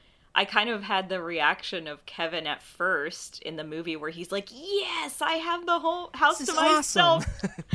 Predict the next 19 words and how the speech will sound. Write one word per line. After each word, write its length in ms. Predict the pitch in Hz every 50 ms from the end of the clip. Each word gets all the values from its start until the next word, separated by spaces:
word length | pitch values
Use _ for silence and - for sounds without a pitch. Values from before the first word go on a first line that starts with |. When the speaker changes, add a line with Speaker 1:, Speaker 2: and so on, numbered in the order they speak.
| - - -
Speaker 1:
<laughs> 60 | -
I 100 | - -
can 200 | - - - 330
eat 180 | 311 330 339 285
whatever 340 | 302 311 302 330 349 339 359
I 120 | 370 370
want 300 | 370 370 370 370 370 370 -
from 200 | 339 330 320 311
the 100 | 294 269
fridge 680 | 262 240 - - - 247 247 262 277 277 294 262 - 294
and 200 | 269 233 202 202
watch 300 | 202 202 240 294 - -
all 140 | 269 262
the 100 | 254 262 240
movies." 460 | 220 220 254 285 294 311 415 - -
Speaker 2:
Ninja 300 | 247 311 320 294 269 254 240
Turtles, 400 | - 226 214 190 156 156 151 -
Speaker 1:
Stay 140 | 214 190 240
Speaker 2:
radical. 560 | 285 302 294 277 247 - - 160 156 147